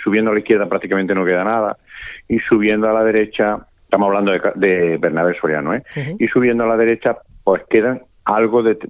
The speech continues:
Speaker 1: queda un poquito más, pero tampoco mucho, de tercera fila. Y con respecto a Roldán y Marín, pues yo te puedo decir que ya hay palcos totalmente, tribunas totalmente vendidas,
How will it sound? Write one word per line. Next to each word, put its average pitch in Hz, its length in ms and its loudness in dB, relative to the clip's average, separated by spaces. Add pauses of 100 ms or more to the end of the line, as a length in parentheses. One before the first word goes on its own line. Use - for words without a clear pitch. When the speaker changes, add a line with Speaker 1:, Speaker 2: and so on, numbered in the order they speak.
(280)
Speaker 1:
queda 120 300 2
un 101 320 -2
poquito 107 320 0
más, 110 280 -2
pero 78 160 -2
tampoco 90 340 -2
mucho, 98 380 0
de 95 160 0
tercera 85 380 0 (100)
fila. 67 280 -8 (480)
Y 131 100 4
con 117 140 2
respecto 104 440 0
a 90 40 2
Roldán 87 260 0
y 101 60 0
Marín, 120 520 0
pues 76 360 2
yo 80 100 0
te 78 80 -2
puedo 87 320 2
decir 110 420 -2
que 73 520 -4
ya 85 80 2
hay 87 80 -2
palcos 90 320 -2
totalmente, 80 440 -6 (140)
tribunas 90 500 0 (220)
totalmente 78 480 -2
vendidas, 117 560 -2